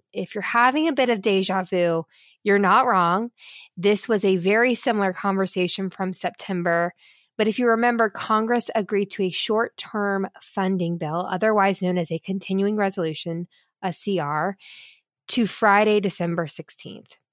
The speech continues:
So as of Monday morning, as of the time I'm recording this, reports are suggesting that Congress may agree to another short-term C R through December twenty-third. Happy holidays, everyone.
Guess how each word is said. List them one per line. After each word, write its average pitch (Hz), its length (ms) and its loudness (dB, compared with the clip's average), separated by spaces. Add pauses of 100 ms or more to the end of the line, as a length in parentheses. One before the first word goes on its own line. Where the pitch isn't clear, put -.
(140)
So 185 480 2 (160)
as 226 320 4
of 247 100 0
Monday 220 440 2
morning, 165 500 0
as 180 300 0
of 190 60 -4
the 196 80 0
time 175 360 -2
I'm 170 160 -2
recording 254 520 0
this, 214 360 0 (500)
reports 220 480 0
are 330 80 0
suggesting 233 640 0
that 208 140 -4
Congress 202 680 -2
may 185 200 -2
agree 190 360 0
to 196 380 -4 (240)
another 311 600 0
short-term 175 720 -2
C 175 260 0
R 160 340 4 (380)
through 220 200 2
December 180 520 0
twenty-third. 170 1120 0 (400)
Happy 185 360 -6
holidays, 196 580 2
everyone. 156 480 -6